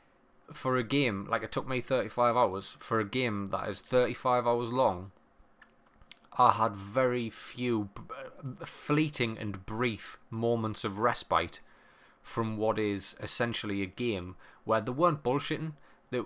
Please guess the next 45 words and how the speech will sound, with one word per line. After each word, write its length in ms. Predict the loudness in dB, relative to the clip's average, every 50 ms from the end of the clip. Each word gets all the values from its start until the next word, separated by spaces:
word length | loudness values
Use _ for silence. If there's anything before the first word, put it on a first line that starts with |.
| -6 -10
they 320 | -10 -4 0 2 2 2
weren't 340 | 2 4 2 2 2 2 0
bullshitting 440 | 0 0 0 -2 -4 -6 -6 -4 -4
when 100 | -4 -4
they 80 | -2
said 240 | 0 0 -2 0 0
this 140 | -4 -4 -4
game. 400 | -4 -2 -2 0 0 -2 -4 -6
The 100 | -6 -6
first 300 | 0 2 4 4 4 2
game 220 | 0 0 0 0 -2
was 100 | -2 0
about 280 | 4 4 4 4 6
hope 420 | 6 6 8 8 6 4 8 10 12 12 12 10 4 2 2
and 240 | 2 -2 -2 -2 0
love 500 | 0 0 0 0 0 -2 -4 -8 -14 -18 -20 -20 -18 -10 -6
and 160 | -6 -6 -4
friendship 480 | 0 0 0 0 0 -2 -4 -4 -4
and 140 | -4 -2 0
that 180 | 0 0 0 -4
for 180 | -4 -4 0
Ellie 240 | 0 2 0 0 0
and 140 | -2 -4 -4
Joel. 380 | -2 -2 -2 0 -2 -4 -6 -10 -18 -20 -20 -20 -20 -20 -8 -2
Uh, 300 | 0 2 2 2 2 0
and 160 | -2 -2 0 2
then 200 | 2 2 2 0
this 200 | -2 -2 -2 -2
game 260 | -2 -2 -2 -2 -2
is 80 | -4
about 280 | 0 2 2 2 2 0 -6 -6 -2 0
hatred 520 | 0 0 0 -2 -2 -4 -4 -4 -6 -10 -14 -18 -20 -20 -20 -12
and 200 | -8 -8 -6 -4
revenge, 760 | -2 -2 -2 0 0 0 0 0 0 -2 -6 -8 -10 -12 -12 -14 -20 -20 -20 -20 -20 _ -10 -6
and 420 | -4 -2 -2 -2 -4 -6 -8 -14 -18 _ _ _ _ _ _ _ -14
they 220 | -6 -2 -2 -2
weren't 380 | -2 0 2 4 4 4 4 -2
fucking 300 | -6 -8 -6 -6 -8 -6
kidding. 280 | -4 -4 -4 -4 -6 -8 -14 _ _ _ _ _ _ _ _ _ -20 -20 -20 -20 -20 _ -12 -4 -2
Like, 240 | -2 -2 -2 -2
they 140 | -2 -2 0
make 320 | 0 0 -2 -4 -4 -4 -6
you 80 | -8
do 320 | -6 -2 0 0 0 2 0
shit 340 | 0 -2 -2 -4 -6 -8